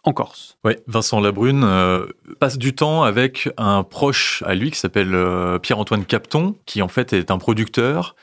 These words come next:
Speaker 2: accessoirement qui est devenu l'actionnaire, euh, de référence du Stade Malherbe de Caen. Ils se connaissent très, très bien. Et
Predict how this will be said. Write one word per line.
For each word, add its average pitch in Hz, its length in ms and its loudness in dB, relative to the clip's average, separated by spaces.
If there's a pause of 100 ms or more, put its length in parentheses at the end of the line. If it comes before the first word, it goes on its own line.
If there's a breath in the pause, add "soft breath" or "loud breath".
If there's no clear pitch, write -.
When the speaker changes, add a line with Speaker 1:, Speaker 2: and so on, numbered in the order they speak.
(200 soft breath)
Speaker 2:
accessoirement 104 680 -2
qui - 200 -8
est 90 40 -4
devenu 98 380 -2
l'actionnaire, 98 680 -2
euh, 85 280 -2
de 85 100 -2
référence 101 640 -2
du 85 220 -6
Stade 90 200 -4
Malherbe 87 300 -2
de 90 140 -2
Caen. 147 240 -2 (160)
Ils 101 100 -4
se - 100 -2
connaissent 104 340 -2
très, - 160 -4
très 104 160 -4
bien. 143 240 -4 (760 loud breath)
Et 107 300 2